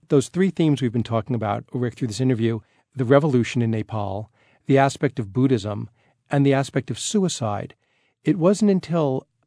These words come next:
years after those things occurred, after those months in nineteen ninety, that I realized that all three of those themes shared in common the idea of liberation.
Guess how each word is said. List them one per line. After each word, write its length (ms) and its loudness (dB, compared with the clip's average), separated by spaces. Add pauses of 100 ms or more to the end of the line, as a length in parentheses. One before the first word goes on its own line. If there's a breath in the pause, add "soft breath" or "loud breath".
(120)
years 800 2
after 360 -2
those 220 0
things 220 0
occurred, 640 -6
after 240 -4
those 180 -4
months 260 0
in 200 -2
nineteen 400 -4
ninety, 440 -4 (520 soft breath)
that 120 4
I 40 8
realized 420 4
that 160 -2
all 280 2
three 280 -2
of 120 -2
those 260 0
themes 640 -2 (600)
shared 400 0
in 100 0
common 340 -2
the 100 -2
idea 260 -2
of 180 -6
liberation. 680 -6